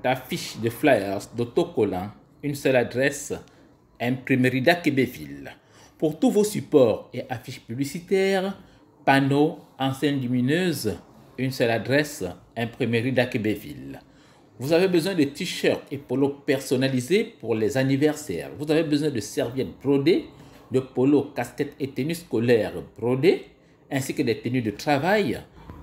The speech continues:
Une seule adresse, imprimerie d'Akebeville. Contactez-nous par WhatsApp au zéro soixante-quatorze, zéro, zéro un, soixante-trois trente-deux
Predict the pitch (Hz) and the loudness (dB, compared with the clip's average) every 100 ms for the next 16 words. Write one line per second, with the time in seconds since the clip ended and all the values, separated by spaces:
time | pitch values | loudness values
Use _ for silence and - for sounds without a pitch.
0 | - 139 139 123 117 107 135 143 - 139 | -2 -2 2 2 2 2 2 0 -4 -4
1 | 135 - _ _ _ _ _ 147 175 - | -6 -8 _ _ _ _ _ -2 0 2
2 | 139 127 135 113 - 95 95 - 69 - | 4 4 4 2 0 -2 -2 -4 -10 -12
3 | 123 - - - - _ 247 294 143 - | -16 -20 -20 -20 -20 _ 2 2 0 -2
4 | 131 120 - 82 82 117 - 208 160 - | -2 -2 -4 -6 -2 -4 -2 -2 -2 -4
5 | - 113 101 110 110 - - - - 127 | -8 -8 -6 -4 -4 -6 -6 -8 -4 -6
6 | - 240 190 101 85 - 90 101 - - | 0 0 2 0 -6 -8 -8 -10 -12 -18
7 | 101 107 110 123 170 208 - 92 95 - | -8 -4 -4 -2 -2 -2 -4 -8 -10 -6
8 | 104 - 123 120 131 339 | -6 -4 -4 0 2 2